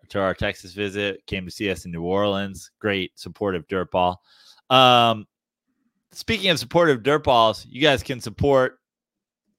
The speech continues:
me at a number of shows coming up. First, February twenty-ninth,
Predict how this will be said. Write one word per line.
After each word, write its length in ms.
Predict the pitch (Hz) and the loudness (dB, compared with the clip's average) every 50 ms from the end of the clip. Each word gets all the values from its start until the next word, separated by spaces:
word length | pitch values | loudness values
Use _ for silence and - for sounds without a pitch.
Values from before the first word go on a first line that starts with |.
| _ 113 - - | _ -20 -18 -8
me 480 | 131 131 165 196 196 170 160 156 156 _ _ _ _ _ - | -4 0 0 2 2 0 -2 -4 -8 _ _ _ _ _ -6
at 240 | 120 120 123 120 - - 117 107 - | -4 -2 -2 -4 -6 -12 -18 -12 -6
a 120 | 117 120 | -6 -6
number 440 | 123 127 135 143 185 233 254 214 165 | -6 -6 -4 0 0 0 0 0 -2
of 140 | 127 113 - | -2 -2 -4
shows 260 | - 131 113 107 98 | -6 -6 -4 -4 -6
coming 300 | - - 113 98 101 101 | -8 -10 -12 -10 -8 -8
up. 200 | 95 87 90 - _ _ _ - | -8 -8 -8 -10 _ _ _ 0
First, 320 | 143 147 160 160 - - | 2 2 2 2 -2 -4
February 400 | - 151 143 139 143 147 143 135 | -4 -2 -2 -2 -2 -2 -4 -4
twenty-ninth, 760 | 131 - - 147 143 135 127 127 123 135 147 156 147 _ _ | -6 -6 -8 -8 -8 -8 -8 -6 -6 -6 -6 -8 -10 _ _